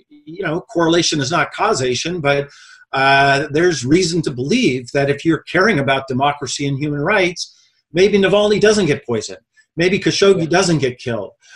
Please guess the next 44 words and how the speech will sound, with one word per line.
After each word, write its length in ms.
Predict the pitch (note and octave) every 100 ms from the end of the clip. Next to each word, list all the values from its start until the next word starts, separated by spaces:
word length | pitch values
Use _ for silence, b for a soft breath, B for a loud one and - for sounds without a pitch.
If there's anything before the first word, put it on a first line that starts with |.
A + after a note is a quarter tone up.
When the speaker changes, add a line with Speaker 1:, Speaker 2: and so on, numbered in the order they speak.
| B C#3
Speaker 1:
uh, 560 | C3+ C3+ C3+ C3+ C3 - C3+
because 280 | C#3 D3+
you 100 | F3+
have 160 | E3 E3+
a 60 | C#3+
relationship 840 | C#3+ F#3 F#3 - C3+ - D3 C#3 - _ _
with 200 | C#3+ D3 -
the 60 |
White 320 | B2 D3+ G#3 B2
House 360 | B2+ C3 C3
and 140 | C3+ C#3
you 160 | D#3
have 160 | C#3+ -
to 80 | B2+
think 320 | - A3+ A3
about 380 | B2+ A#2+ A#2 -
that 300 | B2+ D3 - -
if 160 | B2+
they 120 | - D3
care 340 | - G3+ D#3+
about 240 | A2 G2+ G#2
those 220 | G2 -
things. 220 | G2 -
That's 200 | E3 F3
the 40 | C3+
first 340 | - C#3+ -
thing. 220 | G#2 F#2+ - B B B B -
The 40 |
second 380 | - C#4+ D4 B3+
thing 160 | A#3
is, 360 | G3+ G3 F3 B B _
you 140 | F#3+ A3+
know, 160 | F3
we 220 | G#3 D#3+ G#3+
used 360 | F#3 G#3+ -
to 40 | F3
be 160 | D3
the 140 | D#3+ D#3
leader 320 | G3 A#3+ D#3+
of 60 | A2+
the 60 |
free 240 | - A#2 A2
world, 440 | G2+ A2 F#3 G3 _ -
um, 500 | C3 C3+ C#3 C3+